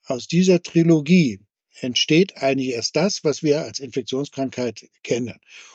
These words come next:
Und diese beiden letztgenannten, also die Wirtseigenschaften und die Umgebungsfaktoren,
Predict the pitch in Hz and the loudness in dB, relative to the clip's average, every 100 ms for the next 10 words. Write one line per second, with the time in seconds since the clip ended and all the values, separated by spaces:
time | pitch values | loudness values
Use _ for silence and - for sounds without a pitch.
0 | _ - 147 131 127 165 220 190 139 139 | _ 0 2 2 2 4 6 4 4 4
1 | 139 131 135 220 - - 165 156 139 - | 2 0 2 2 2 2 4 4 2 -4
2 | 117 110 113 117 113 160 - 156 139 131 | -10 -8 -10 -8 0 0 0 -4 -4 -2
3 | - 131 - 131 123 113 110 156 147 151 | -4 -4 -6 -8 -6 -6 -4 0 2 2
4 | 160 143 - 120 _ 131 123 120 | 0 -2 -4 -8 _ -2 -2 -2